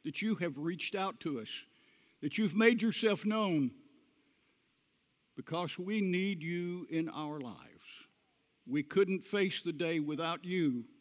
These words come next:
And so we thank you, we praise you.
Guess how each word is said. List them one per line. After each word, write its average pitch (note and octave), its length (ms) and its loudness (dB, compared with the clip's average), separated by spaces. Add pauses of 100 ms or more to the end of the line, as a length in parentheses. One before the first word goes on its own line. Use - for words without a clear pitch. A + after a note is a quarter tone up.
(680)
And A2+ 80 -6
so F#3+ 160 2
we F3+ 160 4
thank G#3+ 400 2
you, G#3 240 -2
we D#3+ 160 0
praise G3 480 2
you. E3+ 400 0